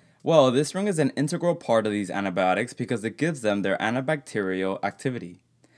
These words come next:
The beta-lactam antibiotics are further separated into four main categories. However, it's important to note that you may see them separated differently in other clinical resources. The first one is penicillins, then cephalosporins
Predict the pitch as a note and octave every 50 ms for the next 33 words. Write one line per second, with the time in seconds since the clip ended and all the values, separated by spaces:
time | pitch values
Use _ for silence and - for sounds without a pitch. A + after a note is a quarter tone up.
0 | _ _ _ _ A#2 A#2 G2 B2 A#2 A#2+ A#2+ B2 A#2 A#2+ - B2+ A#2+ G#2+ G2+ A2
1 | A2 G#2 F2+ G#2+ A2 C3 E3 F3 C#3+ B2 G2+ - A#2+ A2+ A2 - D3 D#3+ E3+ F#3+
2 | F#3 F#3 B2+ A2 F2+ - G#2 G#2 G2+ F#2+ G2+ G2+ G2 F#2 A2 F#2+ - - - A2+
3 | A#2+ B2+ B2 A#2 G2+ G2+ G#2 G2+ - G2+ F2+ F2+ E2+ - F2 F2 F2 - - -
4 | _ _ _ _ - - - _ _ - D#3+ E3 E3+ E3 D#3 E3+ D#3+ - D#3 -
5 | - F3+ E3 - G3 G3 G3 G3 F#3 - D3 C3 B2 A#2+ A#2 A2+ - A2+ G#2 -
6 | C3 C#3+ D3 D#3 D#3+ D3+ - D3+ C3+ B2 C3+ C3 - - A2+ G#2 - A2 G#2+ G#2
7 | G2+ - C#3+ C#3 - - C3 C3 B2+ B2+ C3 G2+ G#2 A2+ - F#2+ G#2 G2+ G#2 -
8 | - G#2+ G2+ G2 E2+ G2+ F#2 G2 G#2 F#2+ - - C#2+ D2+ - - - - - -
9 | _ _ _ _ _ - _ _ _ _ _ _ _ _ _ - A#2 - - C#3
10 | D3+ D#3 - F3 E3+ E3+ E3+ - A#2 A#2 A#2 A#2 A2+ A#2 - _ - _ - A#2+
11 | A2+ C3 C#3+ - - A2 F#2+ F#2 F#2 F#2+ A#2+ C#3 - - _ _ _ _ _ _
12 | _ _ _ G#2+ G#2 A2+ A2+ B2 C3+ C#3+ C#3+ - C#3+ C3 - A#2+ A2+ A2+ A#2 -
13 | - D3+ D3+ D3+ D#3 D#3 D#3+ D#3+ D3 - -